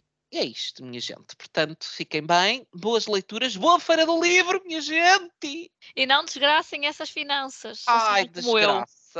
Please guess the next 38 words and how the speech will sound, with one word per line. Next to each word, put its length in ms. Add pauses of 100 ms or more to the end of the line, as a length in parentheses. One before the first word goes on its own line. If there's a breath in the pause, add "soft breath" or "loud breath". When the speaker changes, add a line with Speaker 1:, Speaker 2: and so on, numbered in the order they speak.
Speaker 1:
eu 80
não 160
acesto. 600 (240 loud breath)
Não, 100
mas 140
desgracem 580
dentro 360
de, 280
vá, 100
Speaker 2:
Eu 60
não 260
Speaker 1:
controladamente, 640
Speaker 2:
digo, 200
eu 120
Speaker 1:
não 80
Speaker 2:
sou 160
a 40
Speaker 1:
é? 20
Speaker 2:
razão, 420
ele 180
é 40
a 60
emoção. 580
Speaker 1:
Eu 100
disse 220
controladamente, 800
eu 40
disse, 220
vá, 200
não, 520 (480 soft breath)
garantam 460
que 80
pelo 160
menos 340
têm 240
o 60
vosso 240
arrozinho 420